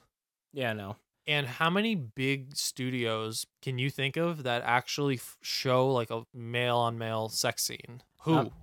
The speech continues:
Speaker 2: Who's
Speaker 1: not,
Speaker 2: ever done it?
Speaker 1: not many. <laughs>
Speaker 2: Who? 'Cause even if you think about it, like
Speaker 1: Brokeback Mountain?
Speaker 2: But do, do they really show anything? Like, it cuts out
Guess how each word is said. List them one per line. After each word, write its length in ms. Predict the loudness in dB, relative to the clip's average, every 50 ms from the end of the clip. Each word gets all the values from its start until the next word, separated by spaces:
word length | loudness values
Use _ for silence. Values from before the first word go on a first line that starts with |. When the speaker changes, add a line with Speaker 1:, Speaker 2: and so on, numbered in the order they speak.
| -8
Speaker 2:
Who's 60 | 0
Speaker 1:
not, 180 | 4 6 6 8
Speaker 2:
ever 200 | 6 6 6 4
done 180 | 4 4 2 2
it? 140 | 0 -6 -14 _ _ 0
Speaker 1:
not 200 | 2 2 2 4
many. 380 | 2 2 2 2 2 -2 -4 -6 -12 -20 -20 -20 -20 _
<laughs> 400 | _ _ _ _ _ -6 -2 2
Speaker 2:
Who? 280 | 4 6 6 4 4 0 -8 -20 _ _ _ -4
'Cause 160 | 0 4 4
even 200 | 4 4 4 0
if 100 | 0 -2
you 60 | -4
think 240 | -2 -2 -2 0 0
about 320 | 0 2 4 4 6 4
it, 220 | 4 2 0 0 0
like 380 | 0 0 0 -2 -4 -6 -16 _ _ _ -10
Speaker 1:
Brokeback 360 | -10 -4 0 0 0 0 -2
Mountain? 360 | -4 -4 -4 -2 -2 -4 -4 -6 _ _ _ _ _ _
Speaker 2:
But 300 | -4 0 2 2 2 2
do, 180 | 2 2 2 2
do 60 | 0 0
they 200 | 0 0 2 2
really 220 | 0 0 -2 -2
show 340 | -2 -2 0 2 2 4 4
anything? 400 | 4 2 2 0 -2 -2 0 2
Like, 180 | 2 2 2 0
it 100 | -4 -6
cuts 280 | -4 -4 -4 -2 -2
out 280 | 0 2 4 4 2 0